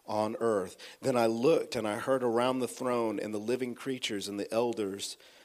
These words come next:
the voice of many angels, numbering myriads of myriads and thousands of thousands, saying with a loud voice, 'Worthy is the Lamb who was slain to receive power and wealth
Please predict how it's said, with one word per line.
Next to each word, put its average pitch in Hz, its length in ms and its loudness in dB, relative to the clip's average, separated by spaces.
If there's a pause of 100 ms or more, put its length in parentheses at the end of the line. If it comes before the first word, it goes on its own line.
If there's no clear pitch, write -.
the 107 100 -4
voice 117 340 2
of 92 120 -6
many 113 300 -2
angels, 101 540 -4
numbering 104 480 -2
myriads 117 500 2
of 90 140 -10
myriads 107 480 -2
and 95 120 -8
thousands 113 540 -4
of 104 120 -8
thousands, 104 520 -4
saying 113 300 -4
with 104 120 -6
a 104 60 -4
loud 113 460 -2
voice, 110 560 -4 (560)
'Worthy 160 600 8
is 127 180 2
the 135 120 0
Lamb 123 540 -2 (400)
who 147 160 0
was 131 180 2
slain 127 440 2
to 113 80 -2
receive 110 500 0
power 131 640 2 (320)
and 120 320 -2
wealth 139 480 2